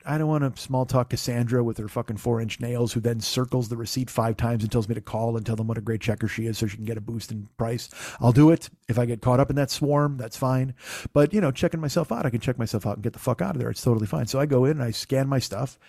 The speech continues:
and I scan, uh, the meat and the cheese, and it comes up as, like, fucking seventeen dollars or whatever, or no, fourteen dollars it was.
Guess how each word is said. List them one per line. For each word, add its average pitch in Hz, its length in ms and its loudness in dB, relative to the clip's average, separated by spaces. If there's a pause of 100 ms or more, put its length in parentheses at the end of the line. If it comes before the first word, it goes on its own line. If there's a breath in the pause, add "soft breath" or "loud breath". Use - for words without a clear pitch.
(160 soft breath)
and 127 140 6
I 113 120 4
scan, 139 460 2
uh, 113 320 0
the 101 120 -8
meat 131 240 0
and 110 100 -2
the 107 60 -4
cheese, 127 360 -2 (320 soft breath)
and 117 140 4
it 107 140 -6 (120)
comes 101 280 -4
up 104 200 -8
as, 104 200 -8
like, 107 200 -10
fucking 104 460 -2 (220)
seventeen 104 460 -2
dollars 107 360 -2
or 98 60 -8
whatever, 113 260 2
or 117 40 4
no, 113 120 0
fourteen 117 380 -2
dollars 101 260 -6
it 110 80 -8
was. 113 160 -6